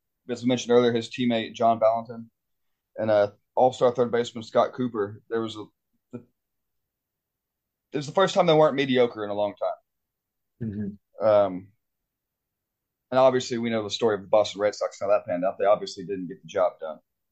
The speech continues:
Speaker 2: No. <laughs> But,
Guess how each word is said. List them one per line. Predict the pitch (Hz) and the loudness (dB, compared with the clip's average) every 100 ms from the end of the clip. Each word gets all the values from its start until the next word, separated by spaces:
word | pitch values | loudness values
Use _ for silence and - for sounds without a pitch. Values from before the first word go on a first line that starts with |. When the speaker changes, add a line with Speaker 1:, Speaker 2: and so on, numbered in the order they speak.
| _ _ _ | _ _ _
Speaker 2:
No. | 185 170 156 - - - | -8 -6 -6 -10 -8 0
<laughs> | 135 - 214 - 311 - 302 - 294 - - - - - - - - - 139 - - - 135 - 139 135 - - - _ _ _ _ _ _ _ _ _ _ _ _ _ 208 _ _ _ _ _ _ - | 2 4 2 2 0 0 -2 -2 -6 -6 -6 -6 -6 -14 -14 -14 -12 -10 -10 -10 -16 -14 -14 -8 -8 -8 -14 -20 -20 _ _ _ _ _ _ _ _ _ _ _ _ _ -20 _ _ _ _ _ _ -2
But, | 110 101 95 | 2 2 0